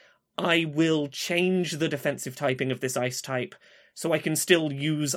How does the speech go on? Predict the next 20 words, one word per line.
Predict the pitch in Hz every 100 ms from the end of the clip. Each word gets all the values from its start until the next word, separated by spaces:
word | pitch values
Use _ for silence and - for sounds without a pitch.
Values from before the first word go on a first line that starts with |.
| -
Ice | 139 127 -
for | 143 123
its | -
good | 147 123
offensive | 147 202 - 135
potential, | - 147 131 - 127 127 - - _ _
but | 175 127 - _ _ 170
defensively | 170 165 160 143 - 139 131
have | 131 131
it | -
be | 127
something | 123 123 131 120
a |
bit | 107 120 - _ _ _ _
less | 143 143 123 -
likely | 135 104 127
to | 120
get | 117
one | 117 110
shot." | - - - -